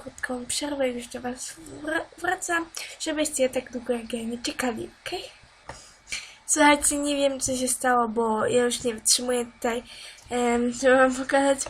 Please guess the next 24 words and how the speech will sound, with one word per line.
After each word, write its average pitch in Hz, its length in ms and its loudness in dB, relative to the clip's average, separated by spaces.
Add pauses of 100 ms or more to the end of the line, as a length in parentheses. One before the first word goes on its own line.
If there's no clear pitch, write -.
pokażę 285 360 0
wam, 262 300 2
że 262 120 -4
internet 269 520 -4
ma 247 140 0
strasznie 262 340 -10
dobry 254 280 -2
tutaj, 247 360 -2
widzicie? 254 560 -4 (1160)
Nie 302 400 -2
wiem 233 180 2
co - 80 2
się - 140 -2
stało, 240 260 -4
nie 240 160 -6
wiem, 226 220 -8 (140)
nie 254 140 0
wiem. 240 240 -8 (2000)
Może 254 140 -6
coś - 260 -8
mi 240 140 -6
nawala. 254 440 -8 (760)
Ale 262 320 0
dobra. 247 340 -10